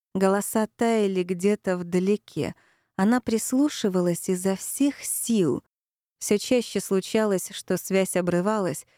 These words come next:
и огромный счет разделял их больше, чем километры. Почта тоже оказалась дорогой. Много денег уходило из скудного запаса, а ей никто ни разу не ответил.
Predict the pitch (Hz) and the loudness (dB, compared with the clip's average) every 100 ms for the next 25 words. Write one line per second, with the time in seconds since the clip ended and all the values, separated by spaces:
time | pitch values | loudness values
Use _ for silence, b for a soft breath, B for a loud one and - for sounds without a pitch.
0 | _ _ 185 190 202 277 262 226 - - | _ _ 0 2 2 4 4 2 0 0
1 | 254 214 190 175 180 196 220 202 180 170 | 0 2 0 2 2 2 2 0 -2 -2
2 | 185 277 247 - 160 - - 175 165 190 | 0 2 0 -2 -4 -2 0 0 0 0
3 | 185 202 196 151 - - 135 _ _ _ | 2 2 0 0 -4 -8 -8 _ _ _
4 | _ _ _ 269 277 - 220 - 254 220 | _ _ _ 0 0 -2 -2 2 2 2
5 | 190 170 156 160 196 190 180 175 175 175 | 0 -2 -2 0 0 0 0 0 0 -2
6 | 160 87 - _ _ _ 220 240 254 240 | -2 -2 -4 _ _ _ 2 2 4 0
7 | 226 220 165 - 156 160 165 190 214 170 | 2 2 2 0 0 0 0 2 2 2
8 | - - 180 160 165 165 175 190 165 156 | -2 -2 0 2 2 2 0 -2 -4 -6
9 | - - - _ _ - 175 220 277 247 | -6 -6 -8 _ _ 0 2 4 4 2
10 | 214 - 240 269 262 220 170 170 196 196 | -2 -2 2 4 4 2 0 0 -2 -2
11 | 202 - - 170 170 202 - 160 156 151 | -2 -4 -4 2 2 2 -4 -2 0 0
12 | - - - | -4 -6 -6